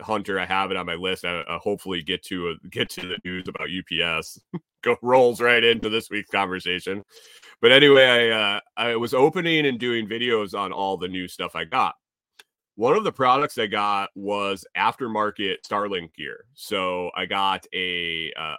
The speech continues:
a longer extension cable that has the, the Starlink, um, the Starlink ends on it. They're like a proprietary end. <laughs> I guess not anymore. Somebody, somebody scanned it with a three D scanner and printed 'em out and know what they're doing now.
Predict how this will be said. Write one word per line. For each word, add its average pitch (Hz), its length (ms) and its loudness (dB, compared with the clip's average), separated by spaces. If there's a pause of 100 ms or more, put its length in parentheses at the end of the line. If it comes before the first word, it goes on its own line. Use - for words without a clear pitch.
a 78 140 -8
longer 107 600 -2
extension 101 600 -6
cable 113 500 -2
that 92 180 -6
has 90 380 -2
the, 85 320 -4
the 90 60 -10
Starlink, 98 800 -2 (420)
um, 76 560 -2 (180)
the 98 100 -6
Starlink 104 920 -2 (100)
ends 95 360 -4
on 110 220 0
it. 120 180 -4
They're 95 120 -2
like 92 160 -4
a 90 40 -6
proprietary 98 800 -4
end. 98 260 -6 (120)
<laughs> - 140 -16
I 147 100 6
guess 143 280 2
not 120 240 4
anymore. 107 560 -2 (220)
Somebody, 131 520 2 (140)
somebody 156 400 4
scanned 120 400 0
it 113 120 0
with 107 160 -2
a 101 40 -10
three 107 220 -6
D 104 120 -4
scanner 98 580 -4
and 90 160 -6
printed 92 340 -4
'em 90 80 -10
out 87 320 -6
and 90 160 -6
know 92 140 -2
what 90 140 -4
they're 82 120 -10
doing 85 320 -6
now. 87 240 -2